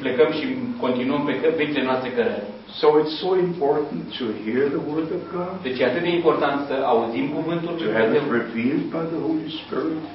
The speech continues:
Speaker 1: să ne fie descoperit prin Duhul Sfânt
Speaker 2: and then to do it.
Speaker 1: și apoi să-l trăim, să-l
Speaker 2: If
Speaker 1: facem.
Speaker 2: the preacher must take you by the hand and say, "Please be baptized,"
Speaker 1: Dacă un, uh, predicator te ia și spune, "Te rog,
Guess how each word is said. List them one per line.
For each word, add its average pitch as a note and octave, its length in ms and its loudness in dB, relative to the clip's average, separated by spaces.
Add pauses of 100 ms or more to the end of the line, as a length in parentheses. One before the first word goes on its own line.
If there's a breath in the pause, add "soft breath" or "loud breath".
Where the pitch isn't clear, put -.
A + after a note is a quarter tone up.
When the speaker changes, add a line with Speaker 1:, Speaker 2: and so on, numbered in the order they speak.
(240)
Speaker 1:
să D#3 40 8 (100)
ne - 40 6 (100)
fie C3+ 120 4 (120)
descoperit A#2+ 560 4
prin E3+ 180 -2
Duhul E3+ 280 2
Sfânt E3 220 0 (160)
Speaker 2:
and A#2 80 4 (120)
then B2+ 140 4 (200)
to C3 60 -4 (280)
do B2 60 4 (180)
it. - 120 -10 (200)
Speaker 1:
și D3 120 0
apoi D3+ 260 6
să-l C3+ 140 4 (100)
trăim, A#2+ 260 2 (100)
să-l A#2 140 -2
Speaker 2:
If - 80 0
Speaker 1:
facem. - 220 4 (120)
Speaker 2:
the G3+ 60 2 (160)
preacher F#3 500 -2 (520)
must E4 260 2 (1160)
take E3+ 240 2
you - 80 0 (140)
by C#3 80 4 (120)
the B2 140 2
hand C#3+ 240 2
and B2+ 120 0
say, B2 80 -2 (160)
"Please D3+ 280 4 (140)
be B2 40 4 (140)
baptized," - 640 -2 (260)
Speaker 1:
Dacă C3 200 8 (380)
un, B2 160 0
uh, - 260 -2 (200)
predicator B2 540 0
te C3+ 140 2
ia D#3 140 6
și - 160 -2
spune, B2+ 180 -2 (320)
"Te C3 140 6
rog, D#3 100 6